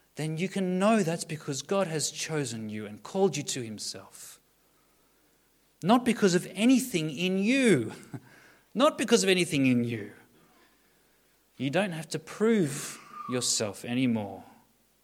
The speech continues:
You have an unshakable i-, identity. That's not kind of, uh, in,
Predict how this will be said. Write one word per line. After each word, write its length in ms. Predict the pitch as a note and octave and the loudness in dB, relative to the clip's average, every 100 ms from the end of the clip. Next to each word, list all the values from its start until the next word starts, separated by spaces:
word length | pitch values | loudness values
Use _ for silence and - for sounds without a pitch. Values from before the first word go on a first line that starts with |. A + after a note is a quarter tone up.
| _ _ _ _ _ _ _ _ _ _ _ _ _ _ _ _ - | _ _ _ _ _ _ _ _ _ _ _ _ _ _ _ _ -8
You 200 | C#3+ C#3 | -4 0
have 260 | D3 C#3 | 2 0
an 180 | C3 C3 - | 0 -6 -4
unshakable 1000 | D#3+ F3 D3+ - - F#3 F#3+ C#3 C3+ B2 | -2 -2 -2 -2 2 0 0 -4 -2 2
i-, 200 | A#2 A#2+ - - | 2 0 -16 -8
identity. 640 | C3 B2 A#2 G#2+ F#2+ F2 - - _ _ _ _ _ _ _ _ _ - | -4 0 0 -2 -8 -16 -20 -20 _ _ _ _ _ _ _ _ _ -8
That's 220 | C3+ - | -6 -2
not 400 | F#3 A3 - - | 0 0 -4 -14
kind 260 | - D#3+ C#3 | -8 -4 -2
of, 240 | A#2+ A#2+ | -2 -4
uh, 340 | C3 A2 C3 E2+ | -10 -8 -8 -10
in, 260 | - D#3 D#3 | -8 -8 -8